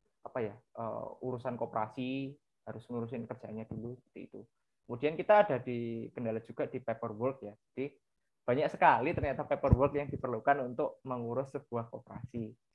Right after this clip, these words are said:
Jadi sampai sekarang pun kita juga masih dalam proses untuk ngurus paperwork, terutama di bagian A R T. Jadi kita sebenarnya udah punya anggaran dasar,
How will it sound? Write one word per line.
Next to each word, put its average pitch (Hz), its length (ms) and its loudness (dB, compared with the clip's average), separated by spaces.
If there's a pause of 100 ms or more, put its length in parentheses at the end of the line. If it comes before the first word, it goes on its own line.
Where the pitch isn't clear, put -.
(120)
Jadi 120 200 -6
sampai 160 240 2
sekarang 131 520 4
pun 185 280 0
kita 175 360 2
juga 120 280 -4
masih 123 480 -4
dalam 110 240 -4
proses 117 400 -6
untuk 120 160 -8
ngurus 123 240 -8
paperwork, 120 480 -6
terutama 123 480 -2
di 147 200 -4
bagian 120 440 -4
A 117 160 -2
R 117 160 -4
T. 107 160 -4 (320)
Jadi 131 80 -2
kita 180 240 2
sebenarnya 131 480 -2
udah 127 160 -4
punya 120 520 -4
anggaran 120 360 -4
dasar, 101 400 -2